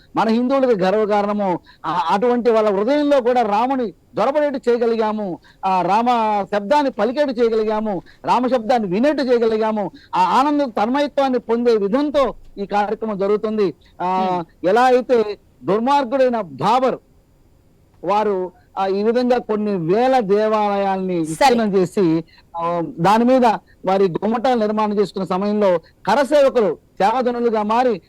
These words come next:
Speaker 1: ఆ గుమ్మటాలను విచ్ఛిన్నం చేసి, ఆ రోజున కోర్టు ద్వారా, చట్ట ప్రకారం, రాజ్యాంగ ప్రకారం భారతదేశ న్యాయ వ్యవస్థను గౌరవించుకుంటూ ఇవాళ మహాత్ములందరూ చేసిన కృషి ఇవాళ ఈ ప్రతిష్టా కార్యక్రమం. కాబట్టి దీనిలో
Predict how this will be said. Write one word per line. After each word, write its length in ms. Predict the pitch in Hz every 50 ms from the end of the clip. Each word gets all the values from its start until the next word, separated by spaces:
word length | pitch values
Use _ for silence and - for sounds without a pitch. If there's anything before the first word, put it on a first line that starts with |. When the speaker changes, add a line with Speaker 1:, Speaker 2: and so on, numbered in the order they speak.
| _ -
Speaker 1:
ఆ 100 | 156 165
గుమ్మటాలను 520 | 175 156 190 208 226 196 233 233 220 196 190
విచ్ఛిన్నం 360 | 185 - - 285 277 262 254
చేసి, 300 | 220 - 269 247 208 175 - - - - -
ఆ 180 | 180 185 196 202
రోజున 240 | 214 226 208 233
కోర్టు 360 | 214 - - 233 302 294 220 285
ద్వారా, 300 | 240 254 240 226 - -
చట్ట 420 | 165 _ _ - 226 247 - 370
ప్రకారం, 540 | 302 226 269 254 208 254 240 220 202 185 170
రాజ్యాంగ 520 | 165 180 202 240 196 170 262 277 285 269
ప్రకారం 440 | 247 247 247 196 233 226 214 196 156 - - - - _ _ -
భారతదేశ 580 | 127 156 190 226 254 269 254 208 196 254 240 233 254 240
న్యాయ 300 | 220 196 190 190 214 240
వ్యవస్థను 340 | 240 240 233 - 240 220 202
గౌరవించుకుంటూ 920 | 160 147 190 240 285 302 302 285 247 - 262 247 262 247 196 262 233 208 175 - - _ - -
ఇవాళ 380 | 190 208 208 202 202 190 175 160 _ _ - -
మహాత్ములందరూ 640 | 160 180 233 254 - - 233 240 233 226 220 220 202
చేసిన 280 | 180 208 170 - 190
కృషి 520 | 170 - - 269 240 - 403 381 302 185 - _ _ _ -
ఇవాళ 220 | - 190 190 190 190
ఈ 120 | 190 190
ప్రతిష్టా 420 | 165 - 190 202 196 - - 214
కార్యక్రమం. 420 | 196 - 208 180 180 185 - 185 180
కాబట్టి 520 | 180 180 170 185 180 - 208 185 165 151 - - - _ -
దీనిలో 560 | 120 131 226 269 269 254 262 269 254 214 185